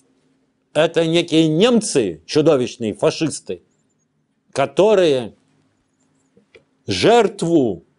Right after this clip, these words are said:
мучат, женщину повесили. Значит, это все вводится в великий советский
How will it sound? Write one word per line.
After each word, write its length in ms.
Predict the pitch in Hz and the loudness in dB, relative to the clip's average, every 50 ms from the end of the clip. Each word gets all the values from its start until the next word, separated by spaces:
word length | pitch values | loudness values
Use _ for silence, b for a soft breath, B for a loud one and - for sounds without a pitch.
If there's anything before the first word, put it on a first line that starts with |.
| _ - | _ -8
мучат, 560 | 120 135 156 156 143 - - 90 - _ _ _ _ _ _ _ _ _ - | -2 0 0 0 0 -2 -6 -10 -10 _ _ _ _ _ _ _ _ _ -8
женщину 640 | 104 101 147 202 208 170 156 - - 143 123 113 107 | -4 0 2 2 0 0 -2 -6 -6 -4 -4 -4 -2
повесили. 680 | - 139 143 131 135 127 107 - - 92 85 80 - _ _ _ _ _ _ _ _ _ _ _ _ _ _ _ _ _ _ _ _ _ _ _ _ _ _ _ _ _ _ - | -2 -4 -2 0 -2 -4 -4 -4 -10 -10 -10 -12 -16 _ _ _ _ _ _ _ _ _ _ _ _ _ _ _ _ _ _ _ _ _ _ _ _ _ _ _ _ _ _ -10
Значит, 200 | 110 - - - | -10 -10 -4 -2
это 200 | 151 160 160 170 | -2 -2 -2 -4
все 240 | - - - 185 151 | -6 -2 0 0 0
вводится 880 | 110 92 90 104 135 170 202 208 147 127 - - - - - 73 - _ _ _ - | 0 -2 -8 0 2 4 4 4 2 -2 -6 -8 -10 -12 -12 -14 -14 _ _ _ -10
в 80 | 101 | -10
великий 680 | 101 104 110 151 170 175 180 226 226 202 214 - 123 107 | -8 -2 0 0 2 2 2 2 0 0 -2 -6 -10 -8
советский 800 | 98 - - 151 143 135 165 185 175 - - - _ - 110 | -6 -4 -2 -2 0 2 2 2 0 0 -4 -14 _ -10 -12